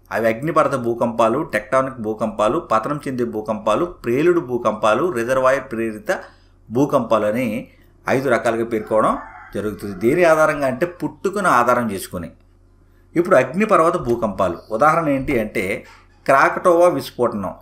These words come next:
ఈ క్రాకటోవా అగ్నిపర్వతం అనేది పద్దెనిమిది వందల ఎనభై మూడులో విస్ఫోటనం చెందింది. దీని యొక్క తరంగాలు పన్నెండు వేల ఎనిమిది వందల డెబ్బై నాలుగు కిలోమీటర్లు ప్రయాణించాయి.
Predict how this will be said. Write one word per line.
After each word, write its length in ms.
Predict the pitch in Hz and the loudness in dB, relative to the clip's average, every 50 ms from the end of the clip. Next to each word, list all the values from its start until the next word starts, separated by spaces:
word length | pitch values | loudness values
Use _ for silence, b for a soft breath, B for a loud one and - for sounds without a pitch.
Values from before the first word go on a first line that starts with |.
| _ 120 | _ -8
ఈ 80 | 120 120 | -8 -8
క్రాకటోవా 760 | 120 - - 120 127 143 143 180 175 180 175 156 147 151 165 175 - - - - - | -8 -4 -2 2 2 2 2 0 2 2 2 2 4 4 4 4 2 -2 -10 -10 -8
అగ్నిపర్వతం 600 | 120 123 135 165 165 160 156 151 151 156 147 143 | -8 -6 -4 -2 2 2 2 2 2 -2 -2 -2
అనేది 240 | 139 135 143 160 | -2 -2 -2 -4
పద్దెనిమిది 480 | 170 - - 113 117 123 160 175 175 160 | -4 0 0 -2 0 0 -2 -2 -2 -2
వందల 200 | 160 151 147 131 | -4 -4 -2 0
ఎనభై 280 | 123 120 127 139 147 139 | 0 0 0 0 -2 -2
మూడులో 400 | 123 117 120 135 156 170 175 165 | -2 -2 -2 2 4 4 4 4
విస్ఫోటనం 560 | 139 127 - - - 135 135 131 131 127 120 113 | 4 0 -6 -6 -2 -2 -2 0 -2 -6 -4 -4
చెందింది. 380 | 113 117 135 135 120 95 90 90 95 - - B B B B B B B B B B B | -2 -2 -2 -2 -4 -4 -4 -6 -6 -8 -12 B B B B B B B B B B B
దీని 300 | 117 113 143 170 196 196 | -10 -2 0 0 2 2
యొక్క 160 | 202 196 196 180 | 0 0 0 0
తరంగాలు 640 | 120 - 120 120 143 180 190 175 151 120 107 113 | 2 2 4 4 4 4 4 6 6 6 6 2
పన్నెండు 480 | 131 - - 123 127 151 175 185 175 165 | 0 0 2 2 2 2 2 2 0 2
వేల 200 | 151 156 151 151 | 2 4 4 4
ఎనిమిది 320 | 160 151 147 139 139 139 | 4 2 0 -2 -2 -2
వందల 180 | 139 139 135 131 | -2 -2 -2 0
డెబ్బై 340 | 123 123 120 117 117 135 139 | 2 2 2 2 0 -2 0
నాలుగు 260 | 135 135 131 135 131 - - | 2 2 2 0 -2 -4 -6
కిలోమీటర్లు 380 | 139 143 165 175 180 175 170 | 0 0 2 2 2 0 0
ప్రయాణించాయి. 720 | 170 - 131 127 127 127 127 123 120 117 113 98 90 80 | 2 4 4 4 4 2 0 -2 -2 0 0 0 0 -2